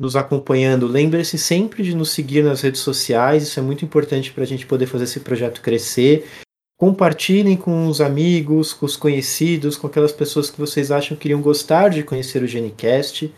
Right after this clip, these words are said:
Lembrando que vocês podem nos encontrar em qualquer rede social como arroba Genicast Podcast. E hoje nós estivemos aqui com a Rayana Maia.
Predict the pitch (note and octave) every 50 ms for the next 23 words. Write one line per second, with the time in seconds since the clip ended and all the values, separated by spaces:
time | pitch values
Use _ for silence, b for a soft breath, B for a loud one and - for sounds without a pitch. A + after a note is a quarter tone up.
0 | b b b b _ _ _ _ _ - C#3 C#3+ D3 C#3+ D3+ D#3 E3 E3 D#3 -
1 | D#3+ D#3 - E3+ - - D#3+ D3+ D#3 D#3 D#3 D3+ D3 D#3 D3+ - D#3 D3+ D3 D3
2 | C#3+ C#3+ D3+ D3 - D3+ D3 D3 - E3+ F3 G3 G#3 F#3+ F3 F3+ E3 E3+ - -
3 | - E3 D#3 - - - D3+ C#3+ D3 C#3+ C#3 - - C#3+ C#3+ C#3 C#3 - - D3
4 | D3+ D3 - D3 D3+ D#3 C#3 B2 A#2 A2+ - - _ - B2+ A2+ A2+ A#2+ D3+ G3
5 | G3 F3 - - - D3 D#3 D3+ - - - - - C#3 D3+ D#3 C#3+ C3 - -
6 | A#2 A2+ B2 B2 - - - F3+ F#3+ G3 - _ _ _ _ _ _ _ _ _
7 | F#3+ A#3+ C4+ G3 F#3 G3 G3+ F#3+ G#3+ G#3 F#3+ F3 D3+ D3+ D#3+ - - - E3 D#3
8 | D#3+ D#3 D#3 D#3 D3+ C#3 D3 C#3+ C#3+ - - D3 C#3 - - C#3+ C3+ C3 B2 A#2
9 | A2 B2 A#2+ A#2 B2+ C#3+ E3 F#3 E3 A#2 G#2+ G#2+ A2 B2 F3 C4+ D#4+ -